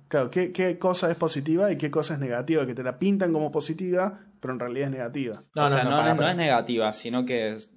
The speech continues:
Speaker 3: eh, es algo que es, debería estar incluido en la contratación y te lo están pintando como perk. O sea, es un cero, no es negativo.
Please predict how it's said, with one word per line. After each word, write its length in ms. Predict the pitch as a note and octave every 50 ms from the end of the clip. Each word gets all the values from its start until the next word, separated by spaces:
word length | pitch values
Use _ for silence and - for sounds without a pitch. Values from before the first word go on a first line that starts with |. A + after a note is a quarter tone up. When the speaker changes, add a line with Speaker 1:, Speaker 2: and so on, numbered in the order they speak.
| - -
Speaker 3:
eh, 340 | - A2+ A2 G#2 G#2 - -
es 140 | - C3 C#3 C#3
algo 240 | C#3 C#3 C#3 C#3 B2+
que 200 | B2 A2+ - -
es, 360 | - - - - - A#2+ B2+
debería 440 | C3 C3 C3 C3 B2+ B2+ C3 C#3+ D3+
estar 180 | D3 D3+ D3 C#3+
incluido 520 | C#3 C3 B2 B2 A#2+ A#2+ A#2 A2+ G2+ -
en 140 | - A#2+ C3+
la 80 | D3+ D3+
contratación 680 | D#3 D3 C#3 C#3 C3 B2+ B2 B2 - C#3+ C#3+ D#3+ E3+ -
y 80 | - -
te 80 | B2+
lo 60 | A#2 A#2
están 220 | - B2+ B2 B2
pintando 300 | B2 A#2 A#2 A#2+ A#2+ A#2
como 240 | A2+ A#2+ A2+ A2 -
perk. 280 | A2+ G#2+ - - - _
O 120 | - - A#2
sea, 180 | - A#2+ A2 -
es 140 | - B2
un 100 | B2+ B2+ B2
cero, 360 | - - B2+ A#2 A2 G#2+ - - _ _ _ _ _ _ _
no 120 | - B2 B2
es 40 | B2
negativo. 420 | B2+ A#2+ A2+ A2 G2+ A#2 A2 G#2+